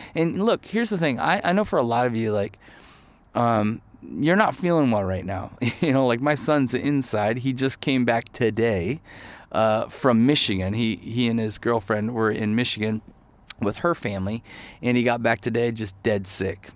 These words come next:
And it's just so hard to watch him. He's on the couch, and, and I imagine for some of you that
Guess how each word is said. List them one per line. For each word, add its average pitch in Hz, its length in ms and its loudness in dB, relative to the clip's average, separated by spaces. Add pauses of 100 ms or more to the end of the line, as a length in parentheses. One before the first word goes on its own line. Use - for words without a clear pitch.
(140)
And 151 180 2
it's 156 180 0
just 185 160 -2
so 135 300 2
hard 113 300 0
to 117 80 -4
watch 110 280 0
him. 101 100 -6
He's 104 120 -6
on 107 140 -2
the 107 60 -6
couch, 104 500 -2
and, 113 120 -10 (360)
and 127 200 2
I 127 220 4
imagine 123 420 2
for 113 140 -8
some 113 180 0
of 107 120 -2
you 107 180 -2
that 104 240 -2